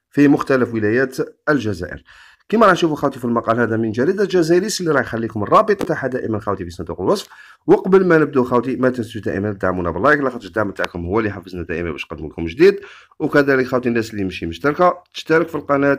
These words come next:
وتفعل جرس الجرس باش يوصلكم خوتي دائما كل جديد. العنوان تاع اليوم خوتي ويقول مستغاليم، يخص ولاية مستغالم خوتي. ولاية مستغاليم توزيع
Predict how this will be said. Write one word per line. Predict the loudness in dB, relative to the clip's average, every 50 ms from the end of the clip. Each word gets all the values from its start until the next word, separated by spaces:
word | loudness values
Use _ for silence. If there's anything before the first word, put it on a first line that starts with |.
| -2
وتفعل | -8 -8 -4 -4 -2 -2 -2 -2
جرس | -2 -2 0 0 -2 -4
الجرس | -4 -4 -4 -2 -2 -2 -4 -8 -12 -8
باش | -8 -8 -6 -6
يوصلكم | -8 -6 -6 -8 -8 -8 -10 -12
خوتي | -8 -8 -8 -6 -6 -6 -6 -6
دائما | -6 -6 -6 -6 -6 -4 -4 -4 -6 -8 -10 _ _ _ _ _ _ _ _ _ _
كل | -4 -2 -2 -2 -4
جديد. | -6 -10 -16 -18 -20 _ _ -20 -20 -20 -20 -20 -2 0
العنوان | 4 6 6 8 8 6 6 6
تاع | 6 4
اليوم | 6 6 4 4
خوتي | 4 2 0 2 2 2
ويقول | 2 2 2 0 0 0
مستغاليم، | 0 0 -2 -2 -2 -4 -2 -2 -2 -2 -2 -2 0 0
يخص | 0 0 0 -4 -4 -2 -2
ولاية | 0 2 4 4 4 4 4 2 0 0 0
مستغالم | 0 0 0 0 -2 -2 0 0 -2 -2 -2 -4
خوتي. | -4 -2 -2 -2 0 -2 -4 -4 -2 -2
ولاية | -2 -2 -2 -4
مستغاليم | -8 -6 -4 -4 -2 0 0 0 0
توزيع | 0 0 0 0 0 0 2 0